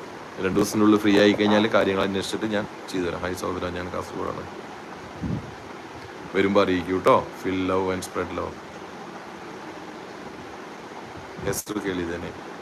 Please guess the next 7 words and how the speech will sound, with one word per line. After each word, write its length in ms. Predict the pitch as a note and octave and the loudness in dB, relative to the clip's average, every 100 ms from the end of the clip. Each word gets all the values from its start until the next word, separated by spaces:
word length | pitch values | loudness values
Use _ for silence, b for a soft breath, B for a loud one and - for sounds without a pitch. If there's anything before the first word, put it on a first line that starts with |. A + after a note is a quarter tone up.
| - G2+ | -2 2
ನಮ್ದು 200 | G#2 A2 | 6 6
ಹೆಸರು 320 | G#2+ A#2 A#2+ | 6 4 6
ಹರಿ, 340 | A2 A2+ B2 - - - | 8 8 6 0 -10 0
ಹರೀಶ್. 440 | G#2+ A#2+ G#2+ - - - - - - - - - - - - - - | 4 6 6 2 -6 -12 -14 -14 -14 -14 -14 -14 -14 -14 -14 -14 0
ನಿಮ್ದು 180 | A#2+ C3+ | 4 8
ಹೆಸರು 240 | B2+ C3+ B2 | 8 8 4
ಹೇಳಿ. 200 | A#2+ | 6